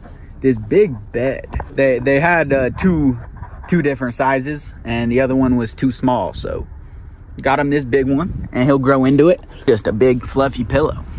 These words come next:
Got him some puppy chow. Uh, the dude on the, on the frickin' bag looks like, like bro, so, <laughs> uh, that, uh, okay.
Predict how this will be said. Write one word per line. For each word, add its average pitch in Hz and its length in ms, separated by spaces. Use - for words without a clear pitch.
Got 170 180
him 156 100
some 135 320
puppy 185 460
chow. 135 500
Uh, 123 220
the 117 160
dude 151 260
on 147 180
the, 120 160
on 127 200
the 117 120
frickin' 135 280
bag 123 280
looks 117 200
like, 110 180
like 113 220
bro, 98 280
so, - 200
<laughs> - 20
uh, - 340
that, 127 760
uh, 87 500
okay. - 260